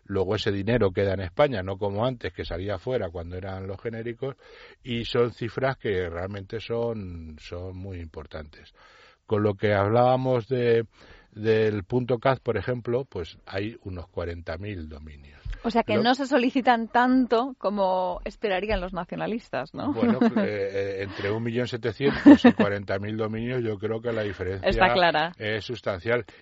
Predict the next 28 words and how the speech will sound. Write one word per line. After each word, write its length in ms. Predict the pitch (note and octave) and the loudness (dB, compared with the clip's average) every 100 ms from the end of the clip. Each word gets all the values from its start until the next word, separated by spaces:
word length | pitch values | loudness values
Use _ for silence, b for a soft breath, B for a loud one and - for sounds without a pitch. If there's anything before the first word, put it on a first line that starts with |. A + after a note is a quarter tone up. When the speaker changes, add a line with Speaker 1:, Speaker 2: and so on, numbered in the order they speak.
| _ | _
Speaker 1:
Y 120 | G2+ | 0
además 280 | A2 A#2 C3+ | 2 2 2
hay 80 | |
que 120 | C#3 C3+ | 2 2
tener 220 | B2+ A#2 | 2 0
en 100 | A2 | -2
cuenta 280 | B2+ C3+ B2+ | -4 -2 -2
una 160 | A2+ | -2
cosa, 280 | G#2 C3+ G#2 | -4 -4 -6
que 260 | F2+ F#2+ - | -6 -8 -8
de 220 | - F#2 G#2+ | -16 -10 -8
esos 220 | - D3+ | -4 -4
un 60 | C3+ | -4
millón 220 | C3 B2 | -6 -6
setecientos, 500 | B2+ B2+ C3+ C3 B2+ | -4 -4 -6 -6 -6
un 120 | C3+ | -6
millón 240 | C3+ C3+ | -4 -6
cuatrocientos 640 | C3 B2+ A#2 G#2 A#2 A2+ G#2 | -4 -6 -6 -8 -6 -6 -8
mil 180 | B2+ C#3 | -8 -10
se 200 | - G2 | -8 -8
cogen 320 | - - G2 | -8 -6 -6
desde 240 | F#2+ F#2 G2 | -4 -4 -4
dentro 340 | C3 C3+ C3+ | -4 -4 -4
de 100 | B2 | -6
España, 540 | G#2+ - D#3 C#3+ F3+ F#3+ | -6 -6 -6 -8 -12 -6
Speaker 2:
Ujú. 220 | G#3 F3 | -6 -2
Speaker 1:
incluido 480 | G#3+ F#2+ G#2+ B2+ C#3 | -4 -2 2 4 4
Cataluña, 560 | B2+ A#2+ A#2+ D3 B2+ | 4 0 0 -2 -4